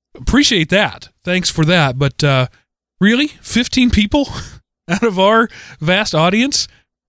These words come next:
Um, make it happen, people. That's, that's not a request. That's an order. Go do it right now. If you're driving, I don't care. Stop. Pull over to the nearest, uh, mall. Go into the iTunes, uh, what is that store? iTunes, uh, Apple Store.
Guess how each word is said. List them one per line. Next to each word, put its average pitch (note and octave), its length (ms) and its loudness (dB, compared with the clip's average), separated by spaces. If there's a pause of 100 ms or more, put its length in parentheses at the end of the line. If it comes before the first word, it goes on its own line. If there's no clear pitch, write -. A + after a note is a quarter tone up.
(140)
Um, B2+ 400 0 (640)
make A3 220 0
it D4 80 0
happen, A3+ 360 -2
people. C3 340 -4 (420)
That's, G#3+ 220 -2
that's G#3+ 220 -2
not D4+ 120 2
a C#4 40 2
request. A3+ 340 0
That's A#3+ 140 -2
an G3+ 80 2
order. G3+ 300 0
Go A#3+ 140 0
do C#4 180 2
it - 180 -8 (220)
right B3 120 -4
now. C#3+ 260 0 (340)
If G3 160 0
you're G3 80 2
driving, G#3+ 460 0
I G3+ 80 0
don't D#4+ 140 -4
care. F#3 220 -2
Stop. B3 520 -2 (560)
Pull C#4+ 240 0
over A#3+ 260 2
to A#3 140 0
the G3 120 0
nearest, A3+ 320 0
uh, E3+ 440 0
mall. D#3+ 560 2 (440)
Go G3 200 2
into A3+ 280 0
the G3 280 0
iTunes, G3 800 2 (500)
uh, D3+ 200 2
what F3 160 2
is E3+ 80 0
that F3 160 0
store? D3+ 260 0
iTunes, F3 360 0
uh, D3+ 220 0
Apple G#3 280 0
Store. D#3+ 520 0